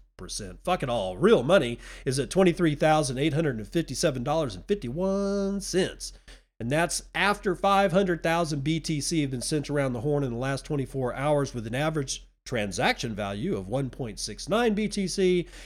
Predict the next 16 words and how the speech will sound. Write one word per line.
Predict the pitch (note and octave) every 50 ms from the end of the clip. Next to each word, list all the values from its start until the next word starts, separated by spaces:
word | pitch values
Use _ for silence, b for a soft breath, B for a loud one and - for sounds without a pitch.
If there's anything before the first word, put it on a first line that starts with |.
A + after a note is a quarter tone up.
| B B
and | - G#3 G#3 G3+
a |
median | G3 F#3+ G3 F#3+ F#3 F3
transaction | - E3 D#3+ D#3+ D#3 C3+ C3+ C3+ C3 - D3+ C3+
value | A#2+ A#2+ A#2 A2+ A#2+ A#2+ A#2
of | A2+ A2+
zero | A2 A#2+ A#2+ A#2 A#2 A#2 A#2 A2
point | - - A#2+ A2 A2+
zero | F2+ F#2 G2+ G2 G2 G2 F#2+
one | E2+ F#2 F#2 F2+
seven | - - F3+ F#3 F3 E3+
B | D3+ D3+ D3
T | C3 - C#3+ C3
C, | A2+ - - B2+ B2 A#2+ A#2 A2+ A2+ b b b _ _
or | - A#2+ A2+ A2
just | G2+ - - D#3 E3 E3 E3 E3+ - - -